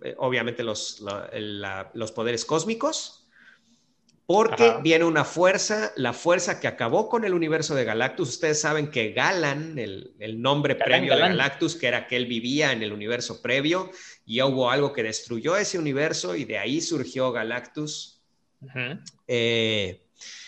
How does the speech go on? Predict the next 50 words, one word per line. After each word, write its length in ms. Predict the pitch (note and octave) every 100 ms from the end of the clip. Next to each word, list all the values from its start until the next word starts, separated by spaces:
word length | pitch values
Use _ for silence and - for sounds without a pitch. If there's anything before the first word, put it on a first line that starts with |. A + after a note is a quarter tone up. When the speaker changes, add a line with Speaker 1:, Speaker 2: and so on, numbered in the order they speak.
| -
Speaker 1:
dice, 400 | - C#3+ D#3 D3 C#3
dice 260 | D3 E3
Warrior 400 | B2+ D3 D#3+ D#3
que 80 | -
si 80 | -
esto 180 | - E3
es 100 | D3+
aviones 540 | A#2+ B2+ C#3+ D3+ C3
o 80 | A2
qué. 120 | C3+
No, 140 | C#3 F#3
<laughs> 120 | -
es 140 | G3
que 140 | F#3+ G3+
iba 180 | G#3 F#3+
a 40 |
ser 120 | G#3+
Invincible 500 | G#3 E3+ G3 G3+ D3+
y 40 | A#2+
Thor, 280 | C3+ D#3+ -
cabrón. 340 | A#2 G2+ F#2+
Speaker 2:
Sí, 280 | - - -
sí. 80 | - F#3+
Speaker 1:
Este, 540 | A2+ G#3+ G2 F#2 F#2 _
Speaker 2:
Esa 180 | C3+ D3
fue 140 | D3+
la 100 | D3+
Speaker 1:
entonces, 220 | C#3 G3 D3
Speaker 2:
idea 160 | G#3
del 80 | E3+
inicio, 160 | C#3+ E3+
Speaker 1:
este, 100 | E3
Speaker 2:
pero 260 | - A3
pues 140 | A3 G#3
ya 80 | A#3
sabes 320 | C#4 D#3 C3+
que 380 | B2 A2 - _ _ _ _ -
Speaker 1:
ya 100 | E3
sabes, 180 | F3+ C#3+
Speaker 2:
despegamos. 120 | C3 C3+ B2+
Speaker 1:
cabrón, 20 |
tienes, 380 | D3+ G3 - -
tienes 320 | G3+ G3+ D3+
dos 260 | G3+ A3 G#3+
por 200 | - D#3+
el 80 | D#3
precio 280 | F3+ F3+ F3+
de 60 | F3
uno, 360 | G3 F#3+ F3
cabrón. 640 | - D3 C#3 C3 A2+ F#2+